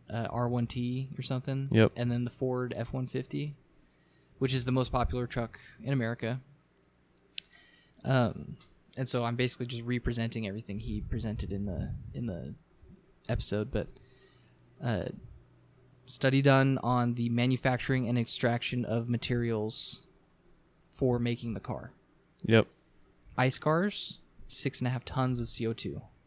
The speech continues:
Speaker 1: like, uh, emissions.
Speaker 2: Yeah.
Speaker 1: Everything included.
Speaker 2: Ju-, and this is just materials made.
Speaker 1: Yeah. So from,
Speaker 2: Or
Speaker 1: from getting things out of the earth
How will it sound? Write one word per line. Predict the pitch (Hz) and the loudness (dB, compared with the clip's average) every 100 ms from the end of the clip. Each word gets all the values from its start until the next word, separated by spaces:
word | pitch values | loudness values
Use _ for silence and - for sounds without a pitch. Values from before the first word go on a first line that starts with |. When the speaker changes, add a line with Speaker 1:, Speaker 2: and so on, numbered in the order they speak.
| _ _ _ _ _ _ _ _ _ - | _ _ _ _ _ _ _ _ _ -10
Speaker 1:
like, | 123 113 | -6 -2
uh, | |
emissions. | 95 120 123 117 104 92 - - | 0 2 2 2 -2 -4 -6 0
Speaker 2:
Yeah. | 107 - - - - _ - - | 2 2 0 -12 -20 _ -20 -2
Speaker 1:
Everything | 143 139 123 110 107 - - - - | 4 6 4 0 -4 -10 -18 -20 -12
included. | 120 110 80 60 - - - - - - | -8 -6 -6 -10 -14 -20 -20 -20 -20 -2
Speaker 2:
Ju-, | 113 120 | 4 4
and | 90 123 104 101 117 117 | 4 -2 0 2 8 8
this | 117 | 8
is | 113 | 6
just | 107 101 | 6 6
materials | 101 - 98 95 82 | 2 4 4 4 2
made. | - - - - - - | -4 -4 -8 -16 -18 -6
Speaker 1:
Yeah. | 131 - - | -4 -2 -2
So | - 147 135 - _ - - - | 6 8 6 0 _ -20 -18 -14
from, | - 156 120 139 135 - | 8 12 12 12 4 -2
Speaker 2:
Or | |
Speaker 1:
from | - 156 131 | 2 2 6
getting | 139 156 | 6 6
things | 151 156 139 | 6 4 4
out | 139 147 | 4 4
of | 151 | 4
the | 135 | 4
earth | 139 165 - | 4 4 0